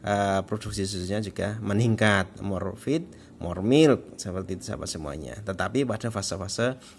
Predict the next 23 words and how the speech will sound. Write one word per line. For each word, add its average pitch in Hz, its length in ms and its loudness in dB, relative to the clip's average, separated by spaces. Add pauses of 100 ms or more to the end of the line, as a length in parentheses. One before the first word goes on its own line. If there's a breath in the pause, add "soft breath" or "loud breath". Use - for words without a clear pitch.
puncak, 127 480 6
pada 117 240 4
fase-fase, 135 800 4 (240 loud breath)
eh, 120 640 8
medium 127 560 10
atau 127 160 4 (160)
fase 110 320 0
late, 139 240 2 (320 loud breath)
belum 110 240 6
tentu 104 160 0
ini 104 320 0
akan 110 360 -4 (200)
signifikan. 101 960 0 (1400)
Nah, 131 160 6
contoh 139 240 6
di 156 120 6
luar 131 200 8
negeri, 110 240 0
sahabat 98 280 0
semuanya, 113 520 0 (440 loud breath)
eh, 120 320 8
mereka 127 360 6
menghitung 131 920 4